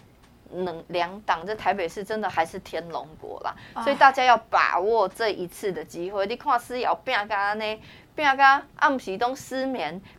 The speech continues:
Speaker 1: 拼甲逐工在救急，
Speaker 2: 没
Speaker 1: 拼甲有一顿没一顿。
Speaker 2: 没没没
Speaker 1: 对，就是，就是很难得，因为你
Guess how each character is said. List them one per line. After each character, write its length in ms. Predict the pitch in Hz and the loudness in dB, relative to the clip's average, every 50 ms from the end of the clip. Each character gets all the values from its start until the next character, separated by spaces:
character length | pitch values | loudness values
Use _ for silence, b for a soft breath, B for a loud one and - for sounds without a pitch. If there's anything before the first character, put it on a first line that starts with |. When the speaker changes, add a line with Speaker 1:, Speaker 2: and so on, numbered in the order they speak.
| b | b
Speaker 1:
拼 200 | - 302 302 277 277 | -4 -2 0 4 6
甲 100 | 269 269 | 6 6
逐 140 | 262 - 180 - | 6 4 0 4
工 200 | - 240 247 247 | 2 0 2 2
在 80 | 254 240 | -4 -4
救 260 | 240 - - 269 254 220 | -4 -4 -4 -4 -4 -4
急， 380 | - - - 247 240 349 370 - - - - - - - B 554 719 762 659 B | -4 0 2 4 6 6 6 4 4 -8 -16 -18 -18 -12 B -4 -2 -2 -2 B
Speaker 2:
没 100 | - - | -2 2
Speaker 1:
拼 80 | 480 440 | 6 8
甲 280 | 370 330 330 339 339 - | 10 10 10 10 10 10
有 200 | - 302 311 339 | 12 12 12 12
一 100 | 381 403 | 12 12
顿 200 | 415 466 440 403 | 12 12 12 12
没 180 | 381 392 359 370 | 12 10 8 8
一 100 | 392 392 | 8 6
顿。 80 | 359 - | 4 8
Speaker 2:
没 0 | |
没 280 | 554 494 440 339 247 | 12 12 12 12 12
没 60 | 202 - b b b b b | 8 -2 b b b b b
Speaker 1:
对， 240 | - 370 392 349 285 | 2 4 4 4 4
就 120 | - 415 | 2 -2
是， 380 | 415 403 415 427 403 392 370 - - | -2 2 2 2 2 0 -2 -6 -6
就 140 | - 403 415 | 0 0 2
是 100 | 403 415 440 | 4 4 2
很 180 | 427 - 233 233 | 2 2 2 4
难 220 | 226 226 254 277 | 4 4 4 2
得， 140 | 262 247 247 | 2 2 2
因 140 | 285 359 403 | 2 2 2
为 120 | 392 339 | 2 0
你 140 | 262 220 | 0 -2